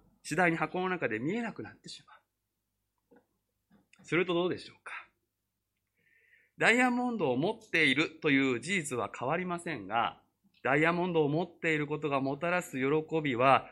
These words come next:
その人の生活から消えてゆきます。下手をすると、ダイヤモンドを持っていることさえ忘れてしまうかもしれません。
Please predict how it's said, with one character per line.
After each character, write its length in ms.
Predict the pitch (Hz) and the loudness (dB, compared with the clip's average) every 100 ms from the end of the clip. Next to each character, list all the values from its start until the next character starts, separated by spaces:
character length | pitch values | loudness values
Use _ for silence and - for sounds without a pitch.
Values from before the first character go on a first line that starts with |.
| - | -12
そ 120 | - | -2
の 120 | 147 | -2
人 180 | 160 - | -2 -4
の 100 | 117 | -6
生 220 | 104 113 | -6 -8
活 220 | 110 104 - | -8 -10 -10
か 100 | 127 | -10
ら 100 | 98 | -10
消 280 | - 151 175 | -10 -10 -10
え 40 | |
て 160 | 170 190 | -8 -8
ゆ 140 | 180 | -8
き 160 | 175 156 | -8 -10
ま 140 | 143 | -10
す。 220 | 143 _ _ _ _ _ _ _ _ _ _ _ _ _ _ _ _ _ _ _ _ - | -12 _ _ _ _ _ _ _ _ _ _ _ _ _ _ _ _ _ _ _ _ -2
下 100 | 165 | 4
手 60 | |
を 100 | 247 | 4
す 120 | 139 110 | 4 -4
る 120 | 101 | -4
と、 340 | 143 104 - - | -2 -2 -4 -6
ダ 140 | 143 | -2
イ 60 | 175 | -2
ヤ 100 | 214 | -2
モ 180 | 226 | -2
ン 60 | 220 | -4
ド 120 | 131 | -6
を 60 | 101 | -8
持 160 | 120 | -10
っ 40 | 214 | -10
て 300 | - _ 240 | -12 _ -8
い 80 | 196 | -6
る 100 | 143 | -8
こ 140 | 139 | -8
と 100 | 160 | -8
さ 160 | - 165 | -4 -4
え 40 | |
忘 260 | - - 139 | -6 -10 -12
れ 60 | |
て 80 | 170 | -10
し 140 | 156 | -8
ま 100 | 190 | -8
う 40 | 196 | -10
か 80 | 175 | -12
も 100 | 131 | -12
し 120 | - | -16
れ 60 | _ | _
ま 100 | _ | _
せ 140 | |
ん。 20 | _ | _